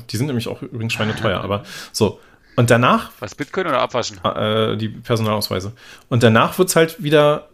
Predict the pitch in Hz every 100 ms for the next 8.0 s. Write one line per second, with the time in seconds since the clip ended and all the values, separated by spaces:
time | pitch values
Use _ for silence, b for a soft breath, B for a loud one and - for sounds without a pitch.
0 | _ 127 147 160 117 117 131 165 151 151
1 | 165 165 _ _ _ - 127 - - 123
2 | 120 139 - 160 - 131 143 143 123 123
3 | - - 117 113 113 113 117 120 110 127
4 | - - 113 127 185 175 143 143 143 139
5 | 131 - 123 120 117 117 113 139 143 139
6 | 135 - 123 117 117 113 117 117 110 -
7 | 104 98 98 98 - 98 - 101 95 -